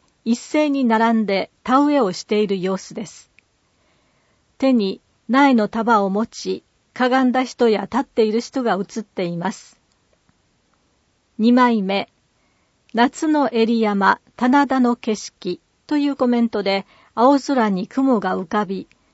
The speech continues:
山や田んぼが写っています。山と田んぼの間に家々があり、田の稲は青々と育っています。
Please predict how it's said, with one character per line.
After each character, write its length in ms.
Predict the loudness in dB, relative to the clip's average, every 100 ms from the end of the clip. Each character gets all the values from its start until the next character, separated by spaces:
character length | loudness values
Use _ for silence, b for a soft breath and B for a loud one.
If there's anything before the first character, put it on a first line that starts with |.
| _ _
山 300 | 2 4 4
や 180 | 2 -2
田 140 | -2 0
ん 100 | 0
ぼ 120 | 0
が 160 | 0
写 240 | 0 -2 -6
っ 20 |
て 220 | -8 -8
い 100 | -8
ま 160 | -8 -10
す。 260 | -12 -20 _ _ _ _ _ _ _ _ _ _ _ _
山 300 | -2 2 2
と 160 | 2 -2
田 220 | 0 0
ん 80 | 2
ぼ 100 | 2
の 160 | 2 2
間 300 | 2 0 -2
に 280 | -2 -6 -6
家 500 | -2 0 2 0 -2
々 100 | -2
が 80 | -2
あ 60 |
り、 220 | -2 -6 -12 _ _ _ _ _
田 140 | 0 2
の 160 | 4
稲 260 | 4 2 0
は 300 | 0 -2 -4 _ _
青 280 | 4 6 6
々 180 | 4
と 140 | 0 -4
育 260 | -6 -4
っ 60 | -4
て 220 | -4 -8
い 100 | -6
ま 160 | -6 -10
す。 320 | -10 -20 _